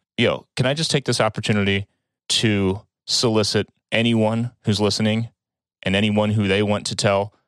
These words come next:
to, to round up a group of folks, whether it's a Facebook group or whatever. I'm not on Facebook, so that would suck. Pick something else.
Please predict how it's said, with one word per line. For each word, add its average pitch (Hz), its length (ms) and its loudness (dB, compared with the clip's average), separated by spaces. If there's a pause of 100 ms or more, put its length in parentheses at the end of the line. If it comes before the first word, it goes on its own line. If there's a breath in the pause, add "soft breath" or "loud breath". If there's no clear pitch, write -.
(140)
to, - 180 -2 (140)
to 104 120 -2 (260)
round 104 180 2
up 123 80 -6
a - 40 -6
group 131 180 -4
of 127 80 -6
folks, - 460 -2 (200)
whether 95 320 0
it's - 460 -4 (320)
a 98 60 -2
Facebook 104 500 -2
group 101 280 0 (160)
or 104 140 2
whatever. 90 380 0
I'm 87 140 -4
not 87 120 0
on 92 80 -2
Facebook, 90 340 -4
so - 120 -4
that 85 100 0
would 87 100 -6
suck. 78 220 -2
Pick 90 140 -6
something 92 240 -4
else. 73 200 -4